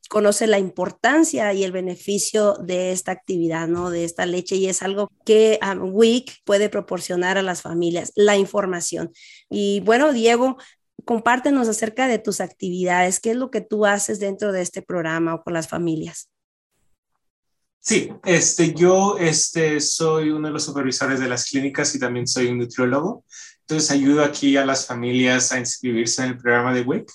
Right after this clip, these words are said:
Speaker 2: Los ayudamos con el proceso de inscribirse, estar seguros de que califiquen para el programa.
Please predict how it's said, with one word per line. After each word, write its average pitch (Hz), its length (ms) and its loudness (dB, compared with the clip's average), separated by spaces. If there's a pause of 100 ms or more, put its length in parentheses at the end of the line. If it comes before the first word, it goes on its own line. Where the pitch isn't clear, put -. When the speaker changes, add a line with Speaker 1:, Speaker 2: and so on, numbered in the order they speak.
(140)
Speaker 2:
Los 120 160 -4
ayudamos 117 500 0
con 123 140 -2
el 113 120 -4
proceso 113 680 -2 (380)
de 139 60 0
inscribirse, 165 1000 4 (260)
estar 131 200 -2
seguros 127 360 0
de 123 120 0
que 117 60 -6
califiquen 117 520 -2
para 113 160 2
el 113 120 -2
programa. 120 760 2